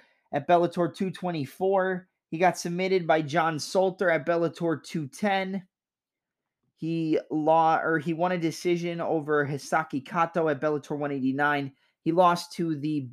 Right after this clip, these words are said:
former Bellator middleweight champion and Andrei Koreshkov via first round T K O, elbows and punches. I believe it was probably ground and pound T K O. Uh, decision over Melvin Guillard.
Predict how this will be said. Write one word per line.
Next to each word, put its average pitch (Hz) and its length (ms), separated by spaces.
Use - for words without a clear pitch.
former 175 340
Bellator 160 480
middleweight 151 520
champion 165 560
and 151 100
Andrei 151 360
Koreshkov 170 800
via 165 180
first 165 380
round 151 240
T 170 220
K 151 260
O, 156 180
elbows 151 500
and 139 140
punches. 160 520
I 139 80
believe 147 240
it 147 40
was 127 200
probably 135 420
ground 135 320
and 139 120
pound 147 240
T 156 160
K 143 260
O. 147 240
Uh, 147 140
decision 185 480
over 175 180
Melvin 175 420
Guillard. 175 720